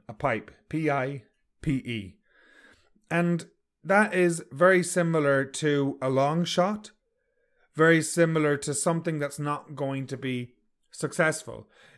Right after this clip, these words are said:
It's an idea that is unrealistic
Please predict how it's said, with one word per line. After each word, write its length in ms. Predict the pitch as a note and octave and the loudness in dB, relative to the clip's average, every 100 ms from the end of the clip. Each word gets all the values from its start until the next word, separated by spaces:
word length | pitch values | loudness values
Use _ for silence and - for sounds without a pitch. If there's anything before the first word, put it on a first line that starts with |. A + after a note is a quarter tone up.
| - | -8
It's 200 | D#3+ F#3 | -6 0
an 100 | F3 | 2
idea 480 | F3 E3+ G#3 G#3 F#3+ | 2 2 2 4 4
that 320 | E3+ E3 - | 4 2 2
is 540 | D#3+ D#3 D3+ D3 - - _ _ | 2 4 2 0 -10 -16 _ _
unrealistic 880 | E3+ E3+ E3 D#3 C#3 C#3 - G#2 - | 0 2 4 2 2 -2 -6 -14 -14